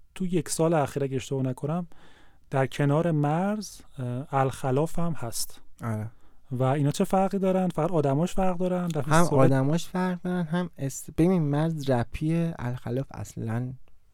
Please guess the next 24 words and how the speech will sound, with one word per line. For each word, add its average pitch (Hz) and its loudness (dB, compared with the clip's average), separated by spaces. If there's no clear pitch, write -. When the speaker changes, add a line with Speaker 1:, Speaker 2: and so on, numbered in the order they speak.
Speaker 2:
فقط - -6
رپی 101 -6
نیست. 113 -14
الخلاف - -6
Speaker 1:
اکسپریمنتال. 120 8
Speaker 2:
آره. 110 4
مثلاً 127 0
ما 131 2
الان 120 -4
کار 127 0
درام 107 -2
اند 101 -8
بیس 117 -6
داریم، 110 -6
می‌خوایم 113 -6
Speaker 1:
مهم. 113 -2
Speaker 2:
مثلاً 104 -6
آهنگ 104 -4
سازیم 107 -8
شده، 104 -4
مثلاً 98 -10
من 104 -6
و 107 -6
جباریم. 110 -6